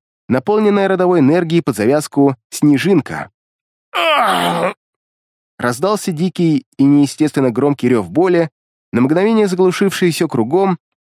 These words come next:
и заставивший демонов оцепенеть, чем тут же воспользовались наши маги, бойцы и инквизиторы. Однако этим дело не закончилось. Спустя пару секунд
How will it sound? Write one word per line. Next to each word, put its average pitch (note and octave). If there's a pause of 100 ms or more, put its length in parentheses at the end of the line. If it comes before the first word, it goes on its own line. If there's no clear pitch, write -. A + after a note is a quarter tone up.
(120)
и B2+
заставивший F3
демонов E3+
оцепенеть, C#3+ (300)
чем C3
тут E3
же B2+
воспользовались E3
наши B2+
маги, E3
бойцы B2 (280)
и C3+
инквизиторы. B2 (640)
Однако F#3+
этим F#3+
дело D3
не D#3+
закончилось. C3 (300)
Спустя B2
пару A2+
секунд C3